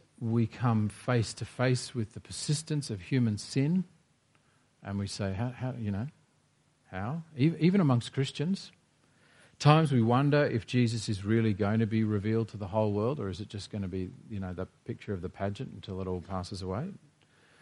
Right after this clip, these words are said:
Many, many ways in which we can be discouraged, ways in which doubts can linger. But I think today we learn that everything we need for salvation is in the Bible.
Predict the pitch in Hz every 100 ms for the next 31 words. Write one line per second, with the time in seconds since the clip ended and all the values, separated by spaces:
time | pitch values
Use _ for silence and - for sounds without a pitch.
0 | - _ _ _ - 147 202 196 170 151
1 | 131 123 110 107 110 107 120 101 113 101
2 | 95 92 - - 104 85 60 - 104 113
3 | 110 98 101 98 - - _ _ _ -
4 | 110 104 - - 104 101 104 101 - 110
5 | 127 - 202 - 117 110 104 98 101 95
6 | 92 95 - 131 151 135 120 104 98 101
7 | 98 - - 101 92 98 92 95 87 -
8 | _ _ _ _ _ _ _ _ _ -
9 | 120 120 107 95 104 110 101